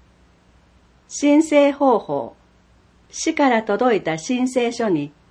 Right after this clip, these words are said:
振込先口座などを記入して、必要書類とともに返送してください。なお、七月上旬から順次郵送します。申請先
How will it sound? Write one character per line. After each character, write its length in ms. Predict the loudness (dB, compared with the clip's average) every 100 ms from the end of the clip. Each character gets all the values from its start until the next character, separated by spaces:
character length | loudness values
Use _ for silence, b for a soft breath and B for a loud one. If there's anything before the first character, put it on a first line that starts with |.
| _
振 140 | -4
込 400 | -2 2 4 4
先 320 | 2 0 -2
口 260 | 0 0 2
座 160 | 2
な 160 | 2 2
ど 160 | 2 0
を 80 |
記 200 | -2 -4
入 180 | 0 2
し 100 | 0
て、 300 | -4 -6 -6 _ _ _ _ _
必 320 | -10 -6 0
要 240 | 2 2 0
書 180 | 0
類 220 | 0 0 0
と 120 | -2
と 140 | -2
も 140 | -4 -4
に 200 | -8 -10 _
返 260 | -4 -2
送 240 | 0 -2 -2
し 80 | -2
て 140 | -4
く 100 | -2
だ 160 | -4 -4
さ 220 | -6 -6
い。 100 | -8 _ _ _ _ _ _ _ _ _ _ -6
な 240 | -2 -2
お、 140 | -2 -8 _ _ _ _
七 240 | -8 -2
月 300 | 2 2 0
上 260 | 2 2 4
旬 260 | 2 0
か 140 | 0 -2
ら 220 | -4 -6 -12
順 340 | -4 0 0
次 140 | 2 0
郵 260 | 2 0
送 240 | 0 -2 -4
し 160 | -4
ま 160 | -4 -4
す。 240 | -8 -18 _ _ _ _ _ _ _ _ _ _ _ -16
申 360 | -2 4 4
請 240 | 4 2 2
先 460 | 0 -2 -6 -8